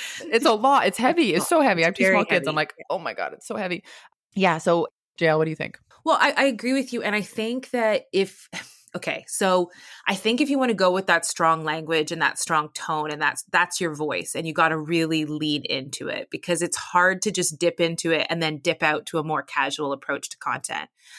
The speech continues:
Speaker 2: Like, if your character is, like, really <laughs> messed up and is dealing with a lot of stuff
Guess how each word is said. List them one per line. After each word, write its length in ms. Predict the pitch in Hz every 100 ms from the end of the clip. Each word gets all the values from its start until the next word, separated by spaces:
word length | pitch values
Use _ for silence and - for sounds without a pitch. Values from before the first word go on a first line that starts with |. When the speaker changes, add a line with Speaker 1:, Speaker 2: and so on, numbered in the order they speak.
| -
Speaker 2:
Like, 140 | 170 175
if 140 | -
your 120 | 190
character 500 | 190 175 170 - 165
is, 180 | 151 143
like, 220 | 147 135 _ 147
really 280 | 175 165 156
<laughs> 100 | 156
messed 300 | - - 190
up 280 | 175 196 175
and 160 | 147
is 160 | 156 - - - - -
dealing 300 | 208 226 226
with 100 | 220
a 40 |
lot 120 | 208
of 60 | 196
stuff 180 | 214